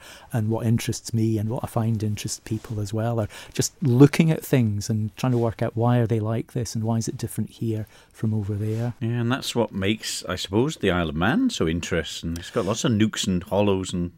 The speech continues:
Speaker 2: hills, hasn't it?
Speaker 1: Oh, absolutely. I, I've lived here now for twenty years and still there are places where I go, "Oh, I must, must spend a bit more time there, must follow that track." And I see a footpath, every s-, footpath sign every so often. I think, "Do you know, I've not,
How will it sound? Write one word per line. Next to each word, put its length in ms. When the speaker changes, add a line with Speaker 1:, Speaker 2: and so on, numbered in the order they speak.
Speaker 2:
hills, 400
hasn't 240
it? 80
Speaker 1:
Oh, 260
absolutely. 800
I, 300
I've 100
lived 300
here 160
now 180
for 140
twenty 420
years 480
and 160
still 400
there 140
are 40
places 440
where 80
I 40
go, 160
"Oh, 220
I 40
must, 280
must 180
spend 220
a 60
bit 120
more 160
time 360
there, 240
must 240
follow 260
that 240
track." 400
And 80
I 20
see 220
a 40
footpath, 600
every 220
s-, 100
footpath 420
sign 340
every 200
so 200
often. 220
I 60
think, 340
"Do 140
you 40
know, 120
I've 140
not, 220